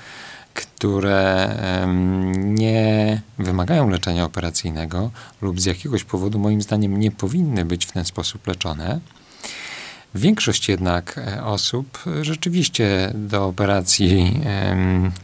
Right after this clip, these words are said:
jest słusznie przysłana przez swojego lekarza rodzinnego i wtedy oceniam, czy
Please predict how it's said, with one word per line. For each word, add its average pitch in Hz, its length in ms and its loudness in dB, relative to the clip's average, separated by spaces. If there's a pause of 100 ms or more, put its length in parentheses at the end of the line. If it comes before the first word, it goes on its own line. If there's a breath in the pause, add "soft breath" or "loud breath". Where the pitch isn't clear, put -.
(200)
jest 104 500 2
słusznie 104 460 4
przysłana 87 560 2
przez - 360 -4
swojego 95 340 0
lekarza 95 340 0
rodzinnego 92 640 0 (800 loud breath)
i 165 80 -4
wtedy 160 400 0
oceniam, 104 680 2 (460)
czy 120 400 4